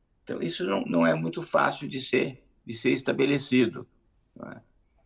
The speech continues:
Porque nós estaremos realmente no, muito mais no campo da presunção do que no campo da prova direta, né? Nem in-, indícios,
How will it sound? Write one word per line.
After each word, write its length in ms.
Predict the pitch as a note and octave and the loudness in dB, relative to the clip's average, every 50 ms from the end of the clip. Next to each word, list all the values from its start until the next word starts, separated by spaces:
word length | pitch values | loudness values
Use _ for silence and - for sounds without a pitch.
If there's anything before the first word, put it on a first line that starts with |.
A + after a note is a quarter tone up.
| _ _ _ _ _ | _ _ _ _ _
Porque 300 | - - - A2 G#2 G2 | -18 -8 -4 -2 -2 0
nós 220 | G#2 G#2+ A2+ A2+ | 2 0 0 0
estaremos 560 | - - - A#2+ A2 G#2+ G#2+ A#2 B2+ A#2+ A#2+ | -2 0 2 2 4 4 2 0 0 -2 -2
realmente 680 | B2+ B2+ A#2 G#2+ G2 G2 G#2 G#2 - - A#2+ G#2 G#2+ - _ _ _ _ _ - | -2 -2 -2 -2 -2 -2 -4 -4 -4 -4 -6 -6 -6 -8 _ _ _ _ _ -6
no, 260 | - G#2 G#2+ G#2+ F#2+ | -2 0 0 0 0
muito 340 | F#2 G2+ A#2 D3 C#3+ D3 B2 | 0 0 0 0 0 0 2
mais 260 | G#2 G2+ G2 G2 F2+ | 4 4 4 4 2
no 120 | F#2+ F2 | 0 -6
campo 340 | - - G2 F2 E2+ - D#2 | -4 -2 -2 -2 -2 -2 -2
da 120 | D#2 E2+ E2 | -2 -2 -2
presunção 880 | - F#2 F#2 F2 E2 E2 E2 D#2+ D#2 - - G#2 G2 - F2 G#3 - - - _ _ _ _ _ _ _ _ _ _ _ | 0 0 0 0 0 0 -2 -4 -4 -2 0 0 2 2 2 0 -2 -6 -12 _ _ _ _ _ _ _ _ _ _ _
do 100 | F#2 F2+ | -18 -8
que 140 | - - F#2+ | -2 -2 0
no 140 | F#2+ G2 - | 0 -2 -2
campo 340 | - G2 F#2 F2+ - - | 0 0 0 0 -2 -4
da 240 | F2+ E2 G#2 G2 F2 | 0 2 2 2 2
prova 480 | - - - G2+ F2+ E2+ F2 D#2+ G2 G2 | 0 -2 0 4 4 4 4 4 0 -2
direta, 680 | - A#2+ A#2+ A2 G2 G2 F#2+ F#2 - - - - - - - - - _ _ _ _ _ | 0 0 2 4 6 6 6 4 2 -4 -10 -10 -10 -12 -20 -20 -20 _ _ _ _ _
né? 300 | - - - - - - _ _ _ _ _ _ _ _ | -10 -10 -10 -10 -10 -14 _ _ _ _ _ _ _ _
Nem 320 | - F2+ G#2 A#2 C#3+ B2+ - D#3+ | -4 -2 0 0 0 0 0 0
in-, 240 | D#3+ D3+ B2+ - - | -2 -2 -4 -6 -4
indícios, 960 | E2+ G2+ A2+ B2+ A#2 G2+ A2+ C3+ E3+ E3+ E3+ - - F#2 E2+ D#2+ - - - | 0 2 4 4 4 2 2 2 2 2 0 0 -2 -2 -2 -2 -4 -8 -18